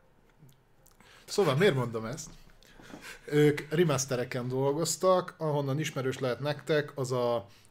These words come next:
Darksidersnek, az első Darksidersnek a War Master Editionjét ők csinálták, a Red Faction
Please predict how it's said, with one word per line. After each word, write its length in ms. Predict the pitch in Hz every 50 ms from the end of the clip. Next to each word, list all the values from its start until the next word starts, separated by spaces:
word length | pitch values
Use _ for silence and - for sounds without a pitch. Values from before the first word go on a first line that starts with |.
| -
Darksidersnek, 1000 | - 131 147 151 156 156 - 165 139 131 127 131 127 120 - - 131 127 120 - -
az 100 | 123 120
első 240 | 151 156 156 - 131
Darksidersnek 840 | 131 123 120 - - - 127 120 127 123 - - 131 123 - -
a 340 | 120 117 113 110 107 104 101 - _ _ - -
War 240 | _ 127 127 147 147
Master 360 | 156 165 160 165 - 180 170
Editionjét 680 | 170 165 165 175 - - - 180 175 175 175 170 170 180
ők 140 | 180 170
csinálták, 840 | 175 - - 190 190 190 190 185 180 - - 190 196 190 185 190 - - - - - - - _ _ _
a 760 | - 131 131 131 127 123 120 120 120 120 120 120 120 120 131
Red 260 | 135 151 165 160 160
Faction 920 | - - 156 143 143 - - - 143 143 139 139 135 135 135 135 131 135